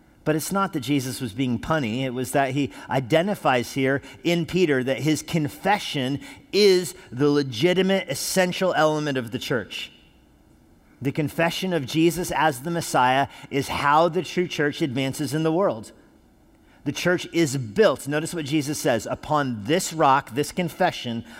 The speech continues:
I will build my church." So how do you build upon the foundation? You build one rock at a time. You lay the foundation,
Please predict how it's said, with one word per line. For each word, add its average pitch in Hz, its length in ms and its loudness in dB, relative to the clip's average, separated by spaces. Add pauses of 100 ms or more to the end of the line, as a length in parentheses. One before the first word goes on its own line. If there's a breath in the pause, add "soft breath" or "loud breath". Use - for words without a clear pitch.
(100)
I 131 160 2
will 139 180 2
build 131 380 0
my 135 160 0
church." 120 400 -4 (220 loud breath)
So - 160 -2
how 196 340 4
do 226 80 0
you 214 160 2
build 156 640 4
upon 147 460 0
the 139 80 -2
foundation? 151 720 0 (800)
You 131 160 0
build 147 300 2
one 143 380 0
rock 135 320 4
at 143 120 -2
a 139 60 -4
time. 139 280 -2
You 113 180 -2
lay 127 200 2
the 156 100 -2
foundation, 180 680 0